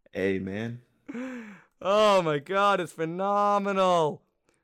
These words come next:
Speaker 2: Oh, it's the best. What's under the game plan? Oh, I'm on the website now.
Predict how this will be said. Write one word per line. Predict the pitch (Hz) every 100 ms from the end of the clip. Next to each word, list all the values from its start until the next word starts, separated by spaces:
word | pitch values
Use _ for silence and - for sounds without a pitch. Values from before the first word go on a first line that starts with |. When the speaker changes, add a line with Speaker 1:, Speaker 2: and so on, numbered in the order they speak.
| _ _
Speaker 2:
Oh, | 170 185 175
it's | 156 -
the | 139
best. | 110 117 107 110 - _ _ _ _
What's | - 294
under | 339 330
the | 311
game | 233 339 370 392 381
plan? | 359 330 311 262 214 156 _ _ _ -
Oh, | 190 185
I'm | 160 156
on | 151
the | 139
website | 135 123 127 117
now. | 113 117